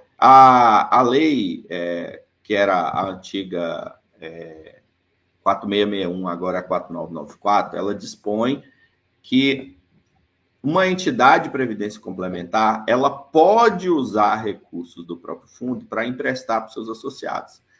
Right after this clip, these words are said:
desde que não, é, em índices não inferiores aos índices atuariais. Então, hoje, na Previ, nós temos, é, o índice atuarial do,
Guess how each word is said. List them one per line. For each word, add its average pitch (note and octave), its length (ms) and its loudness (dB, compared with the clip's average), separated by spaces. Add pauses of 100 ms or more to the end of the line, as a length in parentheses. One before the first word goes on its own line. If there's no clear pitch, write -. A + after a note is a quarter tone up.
(240)
desde G3 840 4
que C#3+ 500 -4 (240)
não, F3+ 720 -4 (380)
é, A#2 520 0 (160)
em D3+ 360 -2
índices F3+ 500 -8
não G3 420 -2
inferiores D#3 880 -2
aos C3+ 300 -2
índices B2+ 420 -10
atuariais. B2+ 760 -6 (640)
Então, D#3 280 -2
hoje, D#3+ 540 4
na G2 160 -6
Previ, G2+ 440 -8
nós A2+ 280 -10
temos, - 480 -18 (400)
é, F2+ 520 -6 (560)
o B2 520 0
índice D#3+ 260 -6
atuarial A2+ 640 0
do, A2 300 -10